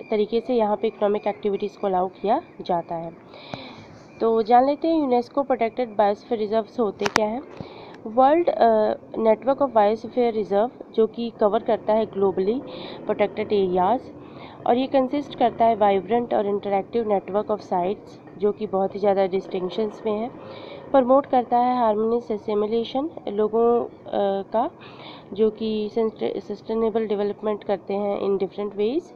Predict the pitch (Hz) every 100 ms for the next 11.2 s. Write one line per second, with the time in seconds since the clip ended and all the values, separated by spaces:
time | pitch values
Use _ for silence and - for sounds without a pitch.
0 | - - - - - 226 226 233 226 -
1 | 330 - 220 254 302 262 220 240 233 226
2 | 220 233 208 240 - 208 185 196 214 -
3 | 202 202 190 185 196 - 233 202 190 214
4 | 262 - - 226 220 226 208 190 202 226
5 | 226 240 220 240 - 220 247 240 - 202
6 | 185 208 220 294 - - - - - -
7 | - 214 214 220 220 - 277 370 - -
8 | - - - - 202 202 196 202 208 226
9 | 285 - 214 202 190 196 - - 226 196
10 | 180 202 294 - - - - - 196 175
11 | 165